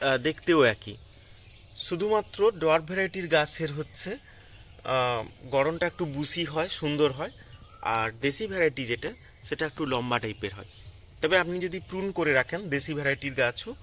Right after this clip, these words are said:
আকারে খুব সুন্দর হয়। ভরপুর সূর্যালোক যদি কারোর কাছে না পাওয়া যায়, কেউ ব্যালকনিতে করছেন,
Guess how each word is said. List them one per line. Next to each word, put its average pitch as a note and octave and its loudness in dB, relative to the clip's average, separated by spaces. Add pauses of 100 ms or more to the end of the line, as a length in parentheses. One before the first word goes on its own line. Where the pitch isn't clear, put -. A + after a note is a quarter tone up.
(200)
আকারে C3 -2
খুব E3+ -10
সুন্দর G#2+ -8
হয়। G#2 -14 (2250)
ভরপুর G#3 4
সূর্যালোক G3 0 (1160)
যদি E3+ 0
কারোর E3+ 6
কাছে F3+ -2
না D3+ -2
পাওয়া B2+ 0
যায়, C#3 -2 (100)
কেউ D#3 0
ব্যালকনিতে D3+ 2
করছেন, C#3 -2